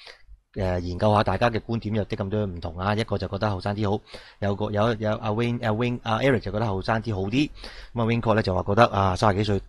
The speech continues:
都要搏一搏㗎啦，有時因為佢好波嘛，咁樣樣。另外 Kevin 呢，就話巴黎嘅 Goodi-，Good-，Good-，呃，Goodies 啊，其實都好適合我哋嘅，偏偏又冇乜點傳過。好似之前呢，有略略咁嘅傳過嘅，咁但係呢，又冇嗰件事嘅下。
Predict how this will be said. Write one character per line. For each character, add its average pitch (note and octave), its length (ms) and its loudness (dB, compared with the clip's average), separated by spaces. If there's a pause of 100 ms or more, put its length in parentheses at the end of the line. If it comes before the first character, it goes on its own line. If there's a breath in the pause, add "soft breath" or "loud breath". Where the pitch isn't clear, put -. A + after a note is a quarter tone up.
(220)
都 B2 380 2
要 A2 140 -2
搏 A2+ 140 2
一 - 20 0
搏 G#2+ 200 2
㗎 - 60 -4
啦， G2+ 180 0
有 G2 140 0
時 F2+ 120 -8
因 G2 140 0
為 A2 60 2
佢 G2 180 0
好 G2 80 0
波 A2 220 6
嘛， F#2+ 180 2
咁 F#2+ 60 -2
樣 G#2 220 2
樣。 A2 80 0 (340 loud breath)
另 A#2 100 0
外 A2+ 60 4
Kevin A2+ 280 2
呢， A#2 120 2
就 G#2 140 0
話 G2 140 0
巴 C#3 260 6
黎 F#2 160 2
嘅 G#2 160 0
Goodi-，Good-，Good-， A2 1160 -2 (220)
呃， A2 140 0
Goodies G#2 600 0
啊， F#2 100 -6 (540 loud breath)
其 G2 180 -4
實 G#2 140 -2 (260)
都 C3 220 0
好 G#2+ 100 -2
適 A#2 220 -4
合 G2 80 -4
我 F#2+ 120 -4
哋 F#2 120 -2
嘅， F#2+ 260 -2
偏 C3 200 -4
偏 C3 160 -4
又 G#2 80 -2
冇 F#2 140 -4
乜 A2 100 -2
點 G2+ 160 -4
傳 E2+ 220 -8
過。 F#2 180 -2 (320 loud breath)
好 F3+ 180 2
似 F3+ 140 2
之 - 180 -2
前 F2+ 200 -2
呢， A#2+ 100 2
有 G#2 160 6
略 G#2 300 4 (180)
略 G2+ 200 4
咁 A2+ 180 0
嘅 G#2+ 100 0
傳 D#2+ 360 -8
過 F2 280 -6
嘅， E2+ 160 -6
咁 G2+ 180 -6
但 F#2 140 -2
係 - 40 -2
呢， A2+ 100 2
又 F2+ 160 -2
冇 F2+ 220 -2
嗰 G#2+ 40 -4
件 F2 160 -8
事 - 200 -10
嘅 F2 80 -10
下。 F#2 340 4